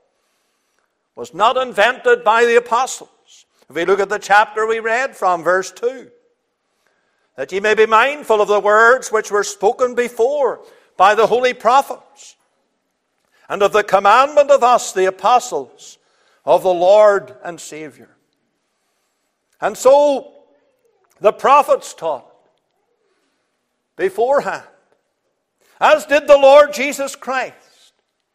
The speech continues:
And Peter emphasized the unity of God's Word,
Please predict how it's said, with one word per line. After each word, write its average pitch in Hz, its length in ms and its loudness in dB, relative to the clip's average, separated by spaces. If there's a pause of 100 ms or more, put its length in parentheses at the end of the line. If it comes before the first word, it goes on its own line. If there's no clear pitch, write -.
(500)
And 233 220 -2
Peter 320 340 -2
emphasized 294 1080 2 (280)
the 247 160 -4
unity 285 500 2
of 269 160 6
God's 269 460 4
Word, 240 400 -2